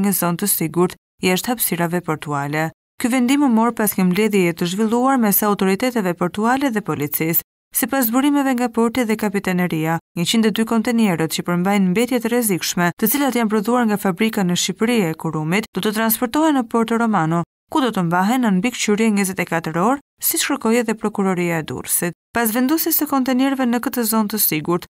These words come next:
do të merren kampione nga secili kontenier dhe do të dërgohen në një laborator të specializuar për analiza. Anija, e cila ka sjellë mbetje të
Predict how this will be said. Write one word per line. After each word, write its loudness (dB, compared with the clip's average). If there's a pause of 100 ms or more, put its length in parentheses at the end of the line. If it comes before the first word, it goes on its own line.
(140)
do -4
të 2
merren 2
kampione 0
nga 0
secili -2
kontenier 0
dhe -2
do 0
të -2
dërgohen 2
në 2
një 2
laborator 0
të 0
specializuar 0
për -6
analiza. -2 (260)
Anija, 4
e 2
cila 0
ka 0
sjellë 2
mbetje 2
të -2